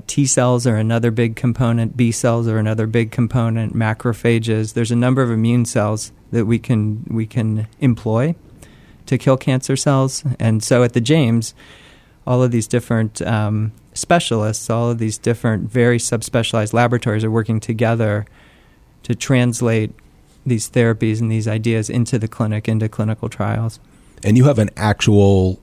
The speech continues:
Speaker 2: uh, multiple myeloma clinic?
Speaker 1: We do. So today there's seven docs at the James who specialize exclusively in taking care of people with myeloma. And we have over five thousand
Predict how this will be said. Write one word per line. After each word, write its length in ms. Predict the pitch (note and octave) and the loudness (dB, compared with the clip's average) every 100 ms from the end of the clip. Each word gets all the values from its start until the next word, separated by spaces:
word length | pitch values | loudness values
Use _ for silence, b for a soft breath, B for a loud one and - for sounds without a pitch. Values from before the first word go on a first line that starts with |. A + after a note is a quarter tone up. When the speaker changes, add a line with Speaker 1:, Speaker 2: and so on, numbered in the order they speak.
| _ - | _ -4
Speaker 2:
uh, 100 | F#2+ | 0
multiple 380 | F#2 F#2+ - G2+ | 2 0 0 0
myeloma 640 | F#2 F2+ F2+ F2+ F2 D#2 - | 2 2 2 2 2 -2 -6
clinic? 500 | - C#3 F2 - - - B B B B - | -4 0 0 -4 -16 -20 B B B B 0
Speaker 1:
We 100 | C#3+ | 2
do. 180 | C3+ G#2+ | 4 2
So 460 | - C3+ B2 A#2+ - - | 0 2 4 2 -2 -6
today 340 | - C3 C#3 | 0 2 4
there's 260 | C3 A#2 - | 4 2 0
seven 680 | - A#2+ A#2+ C3+ C3 C3+ C3 - | 2 2 2 2 2 0 -2 -2
docs 340 | A#2+ B2 - | -2 -2 -2
at 140 | A#2+ A#2+ | -2 -2
the 80 | |
James 500 | A2+ A#2+ A#2+ B2 A#2 | 0 2 2 2 -2
who 140 | B2 G#2+ | -4 -4
specialize 720 | - A2 G#2+ A#2+ A#2 A2+ A2 | -2 -4 -2 0 2 2 -2
exclusively 760 | G#2+ - A2 A2 B2 A#2+ A#2+ A#2 | -6 -6 -6 -4 -2 0 2 0
in 120 | A2+ | -2
taking 260 | A2+ A#2 | -2 -2
care 140 | A#2 A#2+ | 0 0
of 80 | A#2+ | 0
people 180 | B2+ | 0
with 140 | B2 C3 | 0 0
myeloma. 560 | B2+ B2+ C3 C3 C3 B B B B B - | 0 2 0 -2 -4 B B B B B -2
And 200 | A#2 A#2 | 0 2
we 100 | B2 | 2
have 180 | A#2+ | 2
over 240 | A#2 A2+ A#2 | 2 2 2
five 300 | - A2+ A#2 | 2 0 0
thousand 680 | B2 A2 G#2+ A2 A2 A2+ | 0 0 0 -2 -2 -4